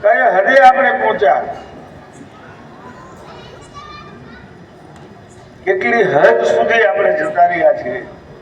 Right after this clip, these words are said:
એની આપણને જ ખબર નથી રહેતી. બાળકોને સંસ્કારો આપશો ને તો તમે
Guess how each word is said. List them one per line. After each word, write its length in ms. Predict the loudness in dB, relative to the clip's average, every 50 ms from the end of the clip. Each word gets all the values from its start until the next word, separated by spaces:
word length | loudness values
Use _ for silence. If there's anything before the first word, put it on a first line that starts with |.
| -20 -20 -20 -20 -20 -20 -20 -20 -20 -10
એની 120 | -4 0
આપણને 400 | 0 0 0 0 -2 -4 -4 -4
જ 100 | -6 -4
ખબર 260 | -4 -2 2 2 2
નથી 300 | 0 0 -4 -4 -4 -6
રહેતી. 220 | -8 -8 -12 -16 -20 -20 -20 -20 -20 -20 -20 -20 -20 -20 -20 -20 -20 -20 -20 -20 -20 -20 -20 -20 -20 -20 -20 -20 -20 -20 -20 -20 -20 -20 -20 -20 -20 -20 -20 -20 -20 -20 -20 -20 -10 -4
બાળકોને 520 | -2 2 2 2 2 2 0 0 0 0 -2
સંસ્કારો 540 | 0 -2 -2 -2 -4 -2 0 0 2 2
આપશો 440 | 2 2 2 0 -2 -2 -2 -2 -2
ને 100 | -2 -4
તો 260 | -4 -2 0 0 0
તમે 480 | 0 -2 -4 -4 -2 -2 -2 -2 -4 -8